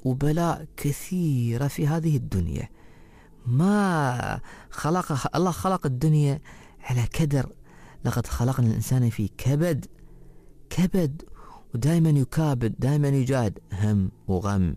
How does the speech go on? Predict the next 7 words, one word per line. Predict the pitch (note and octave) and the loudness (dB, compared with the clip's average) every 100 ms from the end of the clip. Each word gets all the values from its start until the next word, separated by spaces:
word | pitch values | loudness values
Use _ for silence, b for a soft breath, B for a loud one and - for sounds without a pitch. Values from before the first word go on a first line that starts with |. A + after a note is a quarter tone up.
| - - | -8 -10
فرح | - G2+ G2 - - B - | -4 -2 -2 -6 -12 B -8
وترح. | F2+ A2 F#2 F#2 - - B B B B | -2 -2 -2 -4 -10 -18 B B B B
فالفكرة | - - A2+ G#2 F#2+ - - - F2 - D3+ - A#2 | -16 -6 0 0 0 -4 -12 -6 -6 -4 -6 -4 -4
هذه | A2+ B2 G#2+ G#2 | 0 0 0 -2
اللي | F#2+ F#2+ | -2 -2
نتفكر | F#2 B2+ - A2 | -2 -6 -4 -6
فيها | G2+ B2 A#2+ C#3 | -2 -2 0 0